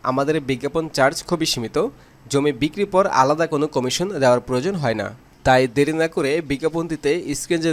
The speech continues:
নাম্বার আছে, সেই নাম্বারে যোগাযোগ করুন। দর্শকবৃন্দ, যে জায়গাটি বিক্রি হবে, সেই জায়গাটির পূর্ণাঙ্গ ঠিকানা বলে দিচ্ছি, যাতে করে আপনারা সরাসরি এখানে আসতে পারেন। তো সেই জায়গাটির ঠিকানা চাঁদ মার্কেট, ধামগড়, মদনপুর,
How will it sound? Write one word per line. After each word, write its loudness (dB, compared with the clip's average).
নাম্বার 2
আছে, -2
সেই 2
নাম্বারে 2
যোগাযোগ 2
করুন। 2
দর্শকবৃন্দ, 2
যে 4
জায়গাটি 0
বিক্রি -2
হবে, 2
সেই 2
জায়গাটির 0
পূর্ণাঙ্গ 4
ঠিকানা 0
বলে 2
দিচ্ছি, -2
যাতে 2
করে 2
আপনারা 0
সরাসরি 0
এখানে -2
আসতে -4
পারেন। -6
তো -2
সেই 0
জায়গাটির 0
ঠিকানা 2
চাঁদ 6
মার্কেট, 2
ধামগড়, 4
মদনপুর, 4